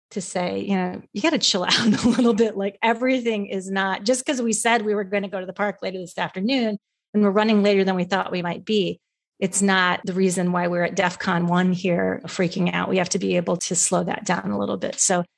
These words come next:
I can totally identify with it. It's a preset for me,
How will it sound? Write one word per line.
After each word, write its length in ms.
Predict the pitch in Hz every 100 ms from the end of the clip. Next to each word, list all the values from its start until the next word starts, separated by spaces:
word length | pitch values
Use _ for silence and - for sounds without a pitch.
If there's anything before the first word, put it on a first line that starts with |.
| _ -
I 80 | 285
can 200 | 339 320
totally 300 | 269 254 226
identify 500 | 214 208 202 - 196
with 200 | 190 190
it. 60 | 196
It's 160 | 180
a 40 | 185
preset 640 | - 226 233 - 247 247
for 140 | 254
me, 320 | 240 254 269